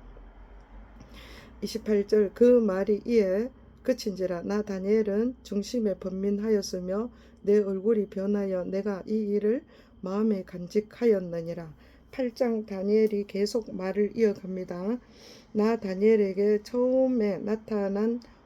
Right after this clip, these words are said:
환상 중에 벨스-, 벨사살 왕 제삼 년에 다시 한 환상이 나타나니라, 나타나니라. 내가 환상을 보았는데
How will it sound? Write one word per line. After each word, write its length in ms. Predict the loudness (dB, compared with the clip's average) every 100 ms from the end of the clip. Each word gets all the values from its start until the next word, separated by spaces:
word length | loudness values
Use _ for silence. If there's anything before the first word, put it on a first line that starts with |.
| -6
환상 500 | -2 -2 0 -2 0
중에 340 | 0 0 -2
벨스-, 540 | -4 -6 -2 -2 -2 -18 -20 -20 -20 -20 -20 -2
벨사살 1000 | 6 8 8 2 -4 -4 -2 2 4 2
왕 440 | -2 -2 0 0 -2 -6
제삼 540 | 2 4 4 2 0
년에 440 | 2 2 2 0 -2 -10 -20 -10
다시 380 | -8 -6 -4 -4
한 380 | 0 0 0
환상이 520 | -2 -2 -2 0 -2 -2
나타나니라, 800 | -4 -4 -6 -4 -6 -6 -8 -8 -18 -20 -20 -20 -4
나타나니라. 800 | -2 0 -2 -2 -2 -4 -6 -10 -18 -20 -6
내가 280 | 0 2 2
환상을 540 | 0 -2 0 0 0
보았는데 720 | 0 -2 -2 -2 -4 -2 -2